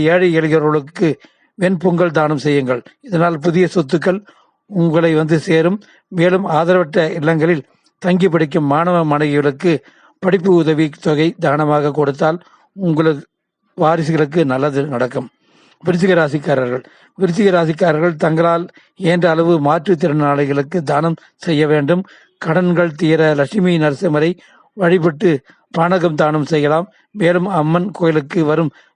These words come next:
பக்தர்களுக்கு சர்க்கரை பொங்கல் தானம் செய்தால் பணவரவு அதிகரிக்கும். தனுசு ராசிக்காரர்கள், தனுசு ராசிக்காரர்கள் தவறாமல் முருகனை வழிபட வேண்டும். குரு பகவானுக்கு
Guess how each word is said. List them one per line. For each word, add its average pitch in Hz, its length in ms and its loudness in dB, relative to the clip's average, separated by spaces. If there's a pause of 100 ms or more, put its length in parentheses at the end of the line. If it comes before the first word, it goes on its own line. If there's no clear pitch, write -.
பக்தர்களுக்கு 165 720 -2
சர்க்கரை 160 440 0
பொங்கல் 151 480 -2
தானம் 151 280 0
செய்தால் 151 360 0 (400)
பணவரவு 165 480 2
அதிகரிக்கும். 139 520 -2 (360)
தனுசு 190 340 0
ராசிக்காரர்கள், 143 640 -2 (380)
தனுசு 185 300 2
ராசிக்காரர்கள் 160 720 0
தவறாமல் 165 480 0 (120)
முருகனை 170 400 0
வழிபட 147 360 0
வேண்டும். 139 340 0 (460)
குரு 190 200 2
பகவானுக்கு 165 540 0